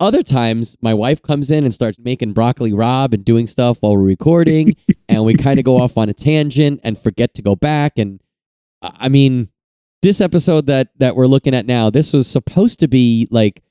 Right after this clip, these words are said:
Speaker 1: you introducing me to Rick and Morty, right?
Speaker 2: Yeah, this was gonna be you're watching the first few episodes. You've never seen it before. That's what it was supposed to be. <laughs>
Speaker 1: And we did,
Speaker 2: But
Speaker 1: like, do that. That's what happened, but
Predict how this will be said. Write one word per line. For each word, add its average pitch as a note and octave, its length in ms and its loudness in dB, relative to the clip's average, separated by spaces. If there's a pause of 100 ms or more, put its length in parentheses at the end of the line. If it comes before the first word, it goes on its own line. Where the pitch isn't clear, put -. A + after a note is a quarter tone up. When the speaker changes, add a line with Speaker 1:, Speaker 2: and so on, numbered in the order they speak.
(280)
Speaker 1:
you C#3+ 220 4
introducing C3 640 0
me A#2 100 -2
to G#2+ 120 -2
Rick A2 160 -4
and G#2 100 -8
Morty, G#2 300 -2
right? F#2+ 280 -8 (100)
Speaker 2:
Yeah, D3+ 280 -4
this D#3 180 2
was G3 120 2
gonna F3+ 180 2
be D#3+ 180 4
you're D3+ 300 2
watching D#3+ 380 0
the D3 80 2
first D#3 260 -2
few D3 160 4
episodes. C#3 500 0 (220)
You've F3 220 4
never D#3 240 2
seen D#3+ 220 2
it D3 80 -2
before. C#3+ 440 0
That's E3 180 -4
what F#3+ 120 0
it - 20 0
was C3+ 140 -2
supposed E3 480 0
to D3 100 -2
be. - 400 -4
<laughs> - 60 0
Speaker 1:
And F3+ 100 4
we G3+ 80 4
did, A3+ 200 0
Speaker 2:
But - 140 -2
Speaker 1:
like, E3 220 0
do B3+ 220 4
that. A2+ 200 -2
That's D#3+ 200 -2
what C3 100 -2
happened, G#2 760 -4
but A#2 380 2